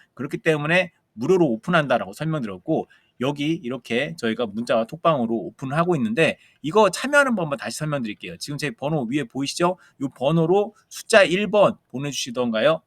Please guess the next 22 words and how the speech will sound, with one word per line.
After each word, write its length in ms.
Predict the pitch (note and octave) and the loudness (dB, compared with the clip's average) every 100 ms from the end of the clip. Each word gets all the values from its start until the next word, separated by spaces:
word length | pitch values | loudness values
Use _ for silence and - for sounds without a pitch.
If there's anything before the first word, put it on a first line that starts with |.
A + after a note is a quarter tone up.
| _ | _
혹은 320 | F3 E3+ F#3+ | -4 0 0
지금 300 | - A#2 A#2 G#2+ | -2 -4 -4 -4
우리가 260 | A2+ G#2 | -8 -8
네이처셀 800 | G2 D3 E3 D#3 - A#2+ C#3 G2+ - _ _ | 0 0 0 -2 -4 -2 0 -2 -6 _ _
이야기하고 480 | A#2 B2 C3 D3+ D3 | 0 0 2 -2 -2
있으니까 540 | A#2 A2 G2 C#3+ G#2 - _ - | -6 -10 -2 0 0 -4 _ -14
네이처셀이라고 1600 | G2 A2 A#2 - D#3+ D3 - - D3+ D3 C3+ G#2+ G2 E3 F3 - | -8 -6 -8 0 2 2 -2 -6 -4 -4 -4 -4 -2 0 0 -2
문자 460 | B2 C3+ D3 F2+ - _ | -12 -2 0 0 -8 _
보내주시면 500 | B2+ C#3 - B2+ A#2 | -6 -4 -6 -6 -8
됩니다. 320 | G2+ F#2+ E2 - - - - | -8 -10 -12 -16 -20 -20 -8
자, 120 | G#2+ | -4
여러분 320 | C#3+ F#3+ D#3+ | 0 0 0
우리가 560 | B2 G#3+ A3 E3 E3 G2+ - | 0 -2 4 4 4 2 -2
혼자 680 | A3+ A3+ G#3+ G3 E3 A#2 - _ | -2 2 2 4 4 2 -4 _
거래하면은 680 | _ A2+ E3 D#3 B2 E3 A#2+ - _ _ | _ -2 2 2 2 -2 -2 -6 _ _
외롭고 440 | G#2 C#3 D3+ D3+ | -8 -8 -6 -8
쓸쓸한 580 | C3 F#3+ F3 E3+ C#3+ E2+ - | -10 -10 -6 0 0 0 -10
개미인데 720 | F#2+ A2+ D3+ A2 F#2+ D3+ - _ _ _ - | -8 -4 -4 -4 -2 -2 -2 _ _ _ -10
우리가 260 | C#3+ E3 | 0 2
이렇게 260 | B2 D3+ C3 | 0 -4 -10
힘을 240 | - F#3+ E3+ | -6 -4 -4
합치면은 640 | E3+ - F3+ C#3+ F3 | -6 -4 -4 0 -2